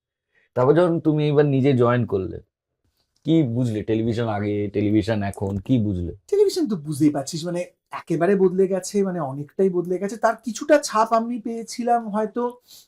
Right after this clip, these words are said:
Speaker 2: উম, আহ, ভূমিকন্যা করতে গিয়ে, যদিও ভূমিকন্যাটা ঠিক টেলিভিশন মেগার
Speaker 1: না।
Speaker 2: মতো শুটিং হয়নি, কিন্তু পরের দিকে যখন টাকা পয়সা ইত্যাদি গন্ডগোল
Speaker 1: ঝাপটা
Speaker 2: শুরু হলো,
Speaker 1: হলো।
Speaker 2: তখন কিন্তু একটা মেগা স্টাইলের চলে গিয়েছিল।
Speaker 1: হুম।
Speaker 2: ফলে তখনই এবারে বিপদ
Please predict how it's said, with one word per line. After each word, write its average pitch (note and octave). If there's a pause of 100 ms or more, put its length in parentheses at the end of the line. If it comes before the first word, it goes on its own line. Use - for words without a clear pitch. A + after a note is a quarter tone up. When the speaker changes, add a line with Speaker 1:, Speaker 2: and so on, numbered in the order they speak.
(120)
Speaker 2:
উম, E3 (100)
আহ, D#3
ভূমিকন্যা G3+
করতে E3+
গিয়ে, D#3 (160)
যদিও F#3
ভূমিকন্যাটা G#3
ঠিক G#3
টেলিভিশন F#3+
মেগার F3+
Speaker 1:
না। F#3+
Speaker 2:
মতো G3
শুটিং F#3+
হয়নি, D#3 (460)
কিন্তু G3 (140)
পরের F#3
দিকে A#3+
যখন A#3+
টাকা F#3+
পয়সা G#3+
ইত্যাদি G#3+
গন্ডগোল F#3
Speaker 1:
ঝাপটা -
Speaker 2:
শুরু A3+
হলো, A3
Speaker 1:
হলো। -
Speaker 2:
তখন A3
কিন্তু B3
একটা B3
মেগা F#3+
স্টাইলের G#3
চলে E3
গিয়েছিল। B2+
Speaker 1:
হুম। A2+
Speaker 2:
ফলে D#3
তখনই G#3+
এবারে C4
বিপদ F#3